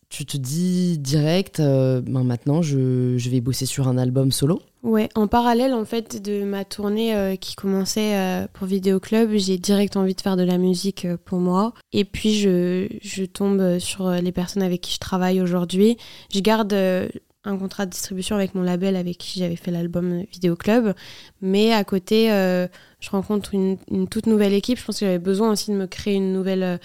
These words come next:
Speaker 2: un nouvel espace de travail. Et, euh, et je rencontre des gens avec qui je rêvais de bosser et, euh, qui me font confiance, qui ont envie de bosser avec moi. Et là, c'est, euh, c'est une nouvelle, une nouvelle aventure qui démarre.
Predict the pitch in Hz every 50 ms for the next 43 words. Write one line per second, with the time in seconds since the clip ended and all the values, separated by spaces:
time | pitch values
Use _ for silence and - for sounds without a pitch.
0 | - - - - - 196 196 196 196 190 190 190 190 185 - - 208 190 180 190
1 | 180 - - - 190 180 196 208 226 240 226 190 - - - - - - - -
2 | _ _ - 202 196 214 208 196 190 185 180 185 185 180 185 - 196 180 185 180
3 | 180 - 202 196 190 185 185 214 214 196 180 - - 208 180 185 180 175 185 196
4 | 202 202 196 202 196 180 175 185 185 175 - - 196 202 214 220 - - - -
5 | - - 185 180 180 175 175 175 170 175 170 - - 196 180 180 - 180 170 185
6 | 175 - - 202 208 214 214 208 - - 185 170 170 185 202 220 196 190 196 196
7 | 185 - 196 185 180 175 165 - - 185 196 208 214 220 220 - - - - -
8 | - - - - 185 180 185 196 202 196 - - - 190 180 175 170 165 165 170
9 | 170 170 180 - 185 - - - - 185 180 175 175 170 170 170 170 175 175 175
10 | 180 185 185 190 185 196 196 196 185 180 180 185 185 185 190 190 185 190 190 190
11 | 185 185 185 180 - 208 - - - 190 175 185 180 185 196 208 233 233 208 196
12 | 180